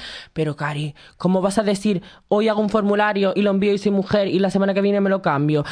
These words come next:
Es que eso es de ser tonta, de creértelo. Entonces fue como, "Mira, yo voy a hacer el vídeo más que nada, no por mis seguidoras, porque la gente que a mí me sigue, mis witches que la llamo yo"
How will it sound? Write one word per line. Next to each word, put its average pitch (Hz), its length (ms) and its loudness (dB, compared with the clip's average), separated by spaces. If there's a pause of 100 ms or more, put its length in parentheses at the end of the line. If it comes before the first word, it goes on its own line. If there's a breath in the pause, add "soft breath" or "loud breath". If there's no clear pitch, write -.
(140 loud breath)
Es 160 100 -2
que - 80 -2
eso 180 60 2
es 185 60 0
de 196 100 0
ser 185 180 0
tonta, 190 340 0
de 202 120 0
creértelo. 170 640 0
Entonces 185 240 0
fue 190 100 -2
como, 165 260 0 (300 loud breath)
"Mira, 208 200 2
yo 190 120 0
voy 233 80 2
a - 20 -2
hacer 247 160 0
el 226 100 0
vídeo 247 600 0
más 214 240 0
que 247 100 0
nada, 233 320 0
no 196 180 2
por 294 140 0
mis 277 140 0
seguidoras, 202 560 0
porque 185 460 -2
la 190 180 0
gente 233 180 0
que 247 60 2
a 254 40 2
mí 247 60 0
me 233 120 2
sigue, 160 440 -2 (220 loud breath)
mis 185 180 0
witches 226 320 -2
que 233 100 -2
la 226 80 0
llamo 208 220 0
yo" 175 340 -2